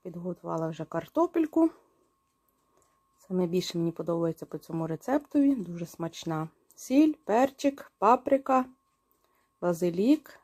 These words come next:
люба приправа для картоплі, карі і олія.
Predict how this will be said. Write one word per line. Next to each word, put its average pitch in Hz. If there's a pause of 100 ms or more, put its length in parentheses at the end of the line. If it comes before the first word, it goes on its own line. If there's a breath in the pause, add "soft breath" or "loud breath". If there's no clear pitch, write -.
(100)
люба 185
приправа 170
для 160
картоплі, 277 (560)
карі 277 (1300)
і 349
олія. 180